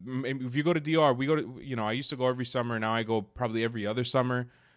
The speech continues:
Um, over the last few years, I've been going more often for smaller stints because of family deaths and because my parents are moving from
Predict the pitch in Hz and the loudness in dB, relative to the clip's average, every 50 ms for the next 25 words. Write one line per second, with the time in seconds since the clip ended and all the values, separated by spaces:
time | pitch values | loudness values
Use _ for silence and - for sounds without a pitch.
0 | _ - - - 104 104 107 113 107 120 117 113 120 123 123 120 - 135 120 117 | _ -12 -6 -2 -2 0 0 2 4 4 8 10 10 8 8 6 4 2 4 6
1 | 117 113 110 110 101 110 107 101 107 107 101 101 101 104 107 - - 95 101 110 | 6 6 4 4 2 2 2 2 2 2 4 2 2 2 0 2 6 8 8 8
2 | 110 - - 123 117 113 - - 110 98 - - 107 104 107 110 110 107 104 101 | 8 8 4 2 2 2 2 2 0 0 2 2 4 6 6 8 8 8 8 6
3 | - - 120 123 123 123 120 - 110 92 - 92 92 90 - - 120 123 117 117 | 6 6 8 8 8 8 6 2 0 0 2 2 2 0 2 2 2 4 6 6
4 | 120 117 113 117 113 113 113 107 - 104 95 87 87 90 92 95 87 92 92 87 | 4 6 8 8 10 10 8 6 2 0 -2 -2 -2 -2 -2 0 0 0 0 2
5 | - 104 101 101 95 - 98 101 110 113 107 110 107 104 - 107 98 95 92 92 | 2 4 6 6 6 4 4 4 4 4 4 2 0 0 0 0 0 0 0 -2
6 | 90 | -4